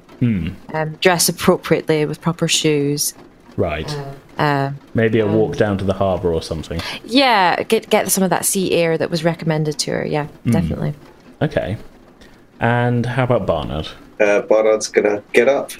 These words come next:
Speaker 3: head downstairs straight away, uh, have breakfast. Is there a local newspaper or any kind of local media, maybe? Is there, there a radio nearby that he could listen to to try and
Speaker 1: There,
Speaker 3: catch wind of what's happening?
Speaker 1: there is a newspaper on the, on the table,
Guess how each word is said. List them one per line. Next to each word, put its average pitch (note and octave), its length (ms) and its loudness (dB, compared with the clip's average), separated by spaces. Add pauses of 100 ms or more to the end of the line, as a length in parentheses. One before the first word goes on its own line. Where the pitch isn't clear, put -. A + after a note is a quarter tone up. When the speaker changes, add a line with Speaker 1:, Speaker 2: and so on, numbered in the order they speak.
(120)
Speaker 3:
head - 160 2
downstairs A#2+ 600 2
straight A#2 300 2
away, A#2 420 2 (280)
uh, F2+ 300 0
have - 240 -2
breakfast. - 800 -2
Is A#2 120 -2
there C#3+ 140 6
a C#3 80 2
local D#3 340 4
newspaper A2 720 0 (300)
or G2 460 2
any G2+ 160 2
kind G2 240 2
of F#2 140 -2 (840)
local G2 280 0
media, A2 340 4
maybe? G#2+ 280 4
Is G#2+ 140 0
there, G#2+ 240 2
there G#2+ 240 4
a - 20 4
radio B2 460 4
nearby C3+ 460 4
that C#3+ 120 4
he C3+ 80 0
could - 140 -8
listen C#3+ 300 0
to D3+ 100 2
to C#3+ 80 -2
try - 280 2
and A#2+ 140 -2 (220)
Speaker 1:
There, D#3 220 2
Speaker 3:
catch F#3 260 4
wind B2+ 200 6
of C3 80 0
what's - 200 4
happening? D#3+ 500 2
Speaker 1:
there E3 360 2
is F#3 100 0
a E3+ 60 2
newspaper A2+ 720 2
on G#2+ 280 2
the, G#2+ 320 2
on G#2+ 180 0
the G2 60 -2
table, G2 380 0